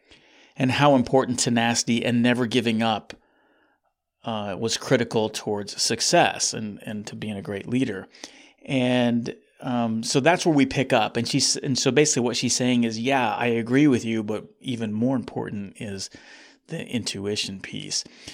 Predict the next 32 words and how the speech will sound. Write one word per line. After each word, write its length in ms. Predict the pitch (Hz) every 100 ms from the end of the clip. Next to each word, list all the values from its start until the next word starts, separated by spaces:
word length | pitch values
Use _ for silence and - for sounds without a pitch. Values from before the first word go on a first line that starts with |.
| - -
So 240 | - 120
let 180 | 120 147
me 80 | 156
just 240 | 135 131
play 220 | - 131
you, 380 | 123 120 120 110 -
uh, 220 | 117 107 98
that 260 | 113 107
clip, 360 | - 104 98 - _ _ _ -
and 140 | 117
that's 200 | 110 107
where 80 | 113
we're 100 | 104
picking 280 | - 104 101
up 100 | 92
here. 100 | 107
And 100 | 101
it's 80 | 95
about 240 | 143 170 -
two 180 | 143
and 80 | 127
a 60 | 113
half 240 | 113 -
minutes 260 | 107 104 -
long, 240 | 104 101
a 40 | 101
little 180 | 98 92
longer. 280 | 92 87
So 200 | - -
here 220 | - - 117
we 100 | 101
go. 180 | -